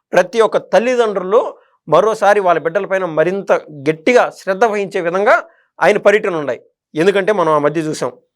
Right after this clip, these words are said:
అంటే నేను చెప్పిన దానికి ఈ ఎగ్జాంపుల్కి ఆప్ట్ కాదు. ఏదంటే అండి, పులివెందుల జగన్మోహన్ రెడ్డి గారు పర్యటించారు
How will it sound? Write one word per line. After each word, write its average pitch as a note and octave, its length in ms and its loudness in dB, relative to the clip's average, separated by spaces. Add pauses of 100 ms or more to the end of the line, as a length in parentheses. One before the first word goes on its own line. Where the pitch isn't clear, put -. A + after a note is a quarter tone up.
(400)
అంటే F3+ 480 0
నేను D#3 280 -2
చెప్పిన G#3 200 -2
దానికి F3 280 -2
ఈ F#3+ 420 -2
ఎగ్జాంపుల్కి G3 440 0
ఆప్ట్ F3+ 260 0
కాదు. D#3 200 0
ఏదంటే C#3 400 -4
అండి, D3 180 -2
పులివెందుల G3 480 0
జగన్మోహన్ E3 380 0
రెడ్డి D3+ 140 -4
గారు F3+ 120 2
పర్యటించారు D3+ 540 -2